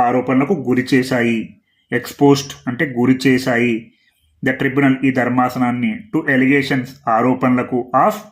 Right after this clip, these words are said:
political bias, రాజకీయ పక్షపాత ఆరోపణలకు గురి చేశాయి. ఇక్కడ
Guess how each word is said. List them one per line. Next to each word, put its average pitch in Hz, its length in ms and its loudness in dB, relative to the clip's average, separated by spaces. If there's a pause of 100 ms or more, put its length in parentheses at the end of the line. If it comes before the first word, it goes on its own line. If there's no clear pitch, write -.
(440)
political 135 400 0 (580)
bias, 123 360 0 (1080)
రాజకీయ 123 360 -2 (120)
పక్షపాత 131 420 -4 (220)
ఆరోపణలకు 127 520 0 (120)
గురి 117 240 -2
చేశాయి. 113 480 -2 (680)
ఇక్కడ 123 160 -2